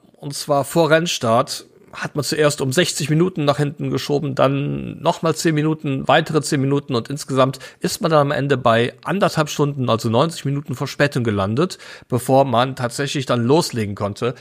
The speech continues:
Aber auch da, die Bedingungen waren nicht so, dass man einen regulären Rennstart hinbekommen konnte. Die ersten sieben Runden mussten hinter dem Safety Car gefahren werden. Es folgte dann ein fliegender Start und ein weitgehend ereignisloses Rennen.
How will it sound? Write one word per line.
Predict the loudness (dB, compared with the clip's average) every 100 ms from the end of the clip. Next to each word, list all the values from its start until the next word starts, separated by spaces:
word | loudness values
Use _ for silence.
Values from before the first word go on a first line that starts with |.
| -14 -4
Aber | -2 0
auch | -2
da, | 2 2 4
die | 2
Bedingungen | 0 0 2 2 4
waren | 2 2
nicht | 0 -2 -6 0
so, | 2 4 2
dass | 0 -6
man | -4
einen | -2
regulären | 0 4 4 4 4
Rennstart | 0 -2 -2 -4
hinbekommen | 0 0 0 -2 -4 -2
konnte. | -2 2 2 0 -10 -8
Die | -2
ersten | 0 0 -2
sieben | 2 2 2 0 -2
Runden | 0 -2 -2 -2
mussten | 0 0 -2 -4 -6 -4
hinter | -2 -2 0
dem | 0 0
Safety | 4 2 2 -4
Car | 0 0
gefahren | -2 -2 -2 -2 -4
werden. | -4 -2 -4 -8 -16 -12 -6
Es |
folgte | 2 4 4 0
dann | 2 2 0 -2
ein | -2
fliegender | -2 -2 -2 0 0 0
Start | 4 6 6 2 -8
und | 0 2 2 -2 -6 -10 -12 -14 -4
ein | -2 -2 -6 -12 -20 -8
weitgehend | 0 0 0 -2 -2
ereignisloses | 0 0 2 0 -2 -6 2 2 2 0 -2
Rennen. | 2 2 2 -2 -6